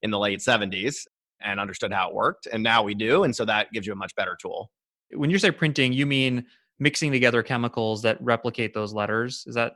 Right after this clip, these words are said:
Speaker 2: the right way to think about it?
Speaker 1: So the, historically, the way you made D N A was kinda like you're thinking, chemistry. So you had, like, a column. If you remember, like, a chemistry class, you'd see these, like, weird columns full of stuff. You just put the letters in, A,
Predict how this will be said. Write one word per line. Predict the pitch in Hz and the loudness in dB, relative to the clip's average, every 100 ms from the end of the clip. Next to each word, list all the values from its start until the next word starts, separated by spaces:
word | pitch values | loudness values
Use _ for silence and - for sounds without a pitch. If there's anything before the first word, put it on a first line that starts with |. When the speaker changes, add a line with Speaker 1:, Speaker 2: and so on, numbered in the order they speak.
| _ | _
Speaker 2:
the | 123 | -6
right | 117 120 | -4 -2
way | |
to | 120 | -4
think | 123 120 | -6 -10
about | 131 139 | -8 -8
it? | 143 - _ _ _ - | -10 -14 _ _ _ 0
Speaker 1:
So | 156 139 | 8 8
the, | 127 | 8
historically, | 127 131 233 349 196 120 101 98 127 - - - | 4 6 8 8 8 4 2 0 -4 -8 -8 2
the | |
way | 143 156 | 8 8
you | 143 | 8
made | 139 123 | 4 4
D | 123 117 | 2 2
N | |
A | 110 110 110 110 - _ | 2 2 2 0 -8 _
was | 139 151 139 | 6 8 8
kinda | 170 143 | 4 6
like | 131 120 | 6 4
you're | 123 120 | 2 2
thinking, | 107 107 107 _ _ | 0 -4 -10 _ _
chemistry. | - 190 131 - - - _ _ | 2 2 2 -6 -10 -12 _ _
So | - | 0
you | 147 | 2
had, | 127 | 4
like, | 131 | 0
a | 98 - | -4 -6
column. | 180 202 175 160 | 0 2 4 4
If | 143 | 2
you | |
remember, | 151 139 | 0 2
like, | 127 120 | 2 2
a | 117 104 | 0 -2
chemistry | 165 143 135 | -4 -4 -4
class, | 117 127 123 | 0 0 0
you'd | 110 | -4
see | 127 | -8
these, | 120 | -6
like, | 110 | -6
weird | 110 123 131 120 - | -6 -2 -2 -2 -2
columns | - 143 139 139 131 131 | 2 4 6 4 2 -2
full | - 131 | -4 -2
of | 113 | -2
stuff. | - 151 135 127 120 - - | -2 2 4 4 2 -2 -6
You | |
just | 170 175 | -6 -4
put | 202 | -4
the | 165 | 2
letters | 208 139 101 | 4 4 -2
in, | 95 - 123 | -8 -2 0
A, | 117 113 131 143 | 2 2 2 -2